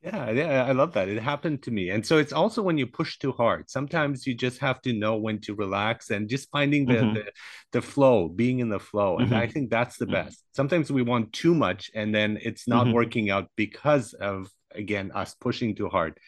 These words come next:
Speaker 1: And so have that kind of mindset of also being patient, but still,
Speaker 2: Mm-hmm.
Speaker 1: uh,
Speaker 2: Mm-hmm.
Speaker 1: not being idle. I think that's important.
Speaker 2: Mm-hmm. Can I, can I ask you a question? This is one
Speaker 1: Sure.
Speaker 2: that, uh, always fascinates me.
Speaker 1: Mm-hmm.
Speaker 2: It's, wait,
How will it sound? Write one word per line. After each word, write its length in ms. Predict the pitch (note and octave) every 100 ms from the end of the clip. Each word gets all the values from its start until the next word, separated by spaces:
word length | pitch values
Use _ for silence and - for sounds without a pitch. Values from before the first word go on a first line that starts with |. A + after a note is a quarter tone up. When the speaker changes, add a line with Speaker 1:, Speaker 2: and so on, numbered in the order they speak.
| - - - -
Speaker 1:
And 240 | G#2+ G#2+
so 420 | - A#2 G#2+ A2 G#2
have 380 | - E3 F3 C#3
that 300 | B2 G#2+ -
kind 160 | C3+ B2
of 60 |
mindset 440 | A2+ A#2+ C3+ - G2
of 100 | F#2+
also 340 | A#2 C#3+ -
being 380 | A#2 G#2+ G#2 G#2
patient, 460 | - A#2 A2 D3 G#3 -
but 300 | B2 A2+ A2 - -
still, 520 | - - F3+ B2+ A#2
Speaker 2:
Mm-hmm. 640 | A2 - _ _ _ -
Speaker 1:
uh, 240 | A2 G#2+ G#2+
Speaker 2:
Mm-hmm. 180 | A2+ A2+
Speaker 1:
not 240 | A2+ A#2
being 220 | C#3 B2
idle. 480 | - A#2 A#2+ F2 C#2+ -
I 80 | E2+
think 220 | A2 G2+
that's 260 | G2 G2+ -
important. 360 | F2+ - B2+
Speaker 2:
Mm-hmm. 240 | B2 F#2+ - - - _ _ _ -
Can 100 | C4+
I, 80 | C#4+
can 140 | -
I 120 | C4
ask 160 | B3+ -
you 80 | G#3
a 40 |
question? 300 | C#3 G#2+ G#2+
This 120 | A#2+
is 60 | C#3+
one 160 | F3+ D#3+
Speaker 1:
Sure. 80 |
Speaker 2:
that, 140 | B2 - - -
uh, 400 | E2+ - - G2
always 200 | C3+ B2+
fascinates 500 | - B2 A#2+ A2+ -
me. 280 | G#2+ F#2 E2 _ _ -
Speaker 1:
Mm-hmm. 180 | G#2 F2+ F#2
Speaker 2:
It's, 320 | D3 - - _ _ _ _ _ _ _ _ _ _ _ _
wait, 180 | - G3+